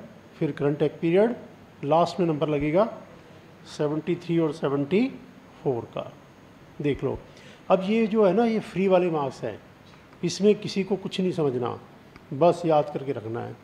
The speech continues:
पाँच number का कर दिया वो भी। तो मैं बता रहा हूँ, मेरी तरह चालीस पचास number तो सबके आ जाए, उतना arrangement question पेपर में होता है। फिफ्टी के बाद थोड़ा सा difficult करते हैं,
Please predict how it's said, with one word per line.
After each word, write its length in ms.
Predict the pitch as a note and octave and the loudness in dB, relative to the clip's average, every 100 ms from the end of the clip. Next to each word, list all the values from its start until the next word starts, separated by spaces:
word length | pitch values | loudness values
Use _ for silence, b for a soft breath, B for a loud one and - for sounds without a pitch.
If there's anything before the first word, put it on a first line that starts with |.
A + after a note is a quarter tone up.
| - - - - | -20 -20 -18 0
पाँच 240 | E3 E3 | 2 2
number 260 | E3 D#3 D3+ | -2 -4 -2
का 100 | C#3 | -2
कर 140 | A#2 A2 | -4 -4
दिया 140 | B2 | -2
वो 120 | A#2+ | -2
भी। 120 | A#2 B2 - - - - - - B B B - | -6 -10 -14 -20 -20 -20 -20 -20 B B B -2
तो 60 | |
मैं 100 | F3 | 0
बता 200 | E3+ E3 | 4 6
रहा 80 | E3 | 6
हूँ, 80 | G3 | 6
मेरी 100 | G#3 | 4
तरह 140 | G#3+ | 4
चालीस 420 | G#3+ - E3 E3+ E3 | 0 4 4 4 0
पचास 340 | E3 F3+ - | 0 0 2
number 240 | E3 D#3 | -2 -2
तो 140 | D#3+ F#3+ | -2 -2
सबके 340 | - D#3 G3 | -2 -4 0
आ 80 | F3 | 2
जाए, 280 | C#3+ D#3 A#3 - - B B B - | 4 4 2 -2 -18 B B B -6
उतना 200 | F3+ A3 | 2 4
arrangement 500 | G3+ E3+ E3 F#3 F#3 | 6 4 2 0 -2
question 240 | D3 - E3 | -8 -6 -8
पेपर 200 | D3+ F3 | -6 -2
में 140 | F#3 | -2
होता 280 | B2+ B2 D#3 | -2 -2 0
है। 300 | B2+ - - - - - - - B B B B B - | 0 -4 -16 -20 -20 -20 -20 -20 B B B B B -4
फिफ्टी 320 | F3+ E3+ - | -2 0 0
के 120 | G#3 G#3 | 4 4
बाद 440 | C#3+ D3 F3 - | 6 6 6 2
थोड़ा 120 | F3+ E3 | 0 0
सा 200 | F#3 F#3+ | 2 0
difficult 360 | D3+ - D#3 D3+ | 0 -4 -2 -4
करते 300 | C#3+ A2 C3+ | -6 -6 -6
हैं, 180 | A2+ | -6